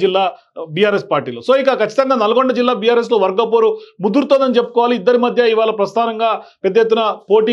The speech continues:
నెలకొన్నటువంటి నేపథ్యం. దీంతో నల్గొండ పార్లమెంట్లో ఎలాగైనా గుత్తా సుఖేందర్ రెడ్డి తన తనయుడు గుత్తా అమిత్ రెడ్డిని బీఆర్ఎస్ నుంచి బరిలో దింపాలనే ప్రయత్నం పట్టుదలతో ఉన్నారు.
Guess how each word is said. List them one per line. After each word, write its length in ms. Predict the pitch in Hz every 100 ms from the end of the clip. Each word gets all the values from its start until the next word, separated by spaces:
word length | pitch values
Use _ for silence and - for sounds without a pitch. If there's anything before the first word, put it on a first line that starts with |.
| 226
నెలకొన్నటువంటి 560 | 208 202 196 175 185 190 185
నేపథ్యం. 360 | 135 120 107 - _ - 170
దీంతో 280 | 285 285 294 254
నల్గొండ 300 | 233 269 269 247
పార్లమెంట్లో 480 | 233 233 220 214 247 196
ఎలాగైనా 400 | 247 240 233 247 202
గుత్తా 200 | 208 240 220
సుఖేందర్ 300 | 214 214 208
రెడ్డి 140 | 202
తన 100 | 208 180
తనయుడు 280 | 196 214 196
గుత్తా 220 | 175 175 175 - - _ 160
అమిత్ 300 | 220 285 285
రెడ్డిని 260 | 262 262 262 190
బీఆర్ఎస్ 380 | 247 262 226
నుంచి 160 | 233 220 196
బరిలో 180 | 208 220 196
దింపాలనే 420 | 214 240 226 220 202
ప్రయత్నం 340 | 220 220 240 214
పట్టుదలతో 440 | 190 202 208 208 202
ఉన్నారు. 240 | 202 208